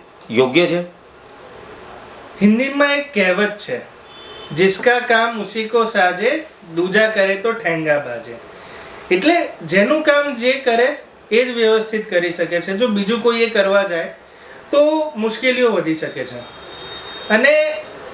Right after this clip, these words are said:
Speaker 2: આ જે શરીર છે, એક લાઈવ વસ્તુ છે.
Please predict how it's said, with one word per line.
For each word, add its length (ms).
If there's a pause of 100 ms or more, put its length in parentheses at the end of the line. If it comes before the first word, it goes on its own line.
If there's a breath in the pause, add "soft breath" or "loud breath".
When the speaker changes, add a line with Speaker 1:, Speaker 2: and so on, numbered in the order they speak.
Speaker 2:
આ 180
જે 140
શરીર 460
છે, 480
એક 200
લાઈવ 420
વસ્તુ 380
છે. 180